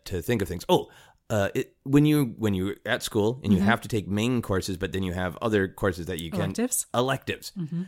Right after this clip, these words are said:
Speaker 1: Politics should not be an elective's interest.
Speaker 2: <laughs>
Speaker 1: You're, you're right.
Speaker 2: Yeah.
Speaker 1: Like, it should be like, politics should be like music. Like,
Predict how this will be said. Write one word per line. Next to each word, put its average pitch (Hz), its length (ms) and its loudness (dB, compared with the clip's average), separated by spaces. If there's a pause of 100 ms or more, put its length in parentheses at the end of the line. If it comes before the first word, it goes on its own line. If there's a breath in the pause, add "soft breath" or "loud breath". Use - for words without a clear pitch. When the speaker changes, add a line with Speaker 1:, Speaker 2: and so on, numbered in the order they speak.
(180 loud breath)
Speaker 1:
Politics 156 440 2
should 120 160 0
not 110 180 -4
be 113 120 -2
an 101 80 -2
elective's 95 580 -4
interest. - 520 -12 (280)
Speaker 2:
<laughs> 180 420 -4
Speaker 1:
You're, 120 240 0
you're 123 140 0
right. 123 260 4 (480 soft breath)
Speaker 2:
Yeah. 233 220 4
Speaker 1:
Like, 156 320 2 (280)
it - 260 -6
should 127 420 2
be 113 220 4
like, 92 460 0 (440)
politics 139 460 2
should 107 160 -2
be 101 120 0
like 87 340 -2 (260)
music. 95 720 -2
Like, 87 300 -4